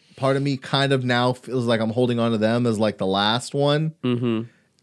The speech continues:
Speaker 1: I got to see them live, and that was cool.
Speaker 2: Mm-hmm.
Speaker 1: And they still performed well, and they performed with bands that I respected. So I'm like,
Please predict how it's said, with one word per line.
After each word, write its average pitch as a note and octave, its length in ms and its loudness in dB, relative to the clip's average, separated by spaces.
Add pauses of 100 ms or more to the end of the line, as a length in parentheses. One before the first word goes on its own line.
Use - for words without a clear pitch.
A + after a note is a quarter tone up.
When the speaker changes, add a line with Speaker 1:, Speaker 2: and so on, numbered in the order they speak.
(100)
Speaker 1:
I A#2 100 4
got B2 180 4
to C#3 80 0
see C#3 120 4
them C3 180 4
live, A2+ 240 4
and G#2 140 2
that G2 140 2
was A#2+ 100 -2
cool. D#3 560 0
Speaker 2:
Mm-hmm. A#2+ 280 0
Speaker 1:
And A#2 80 2
they A2+ 120 4
still B2+ 280 2
performed A#2+ 500 0
well, C3 320 4
and A#2+ 60 0
they A2+ 100 2
performed A#2 380 -2
with G#2+ 140 0
bands A2 320 0
that A2 80 -2
I G2+ 40 2
respected. A2+ 720 0 (580)
So - 180 0
I'm B2 140 2
like, A#2+ 400 2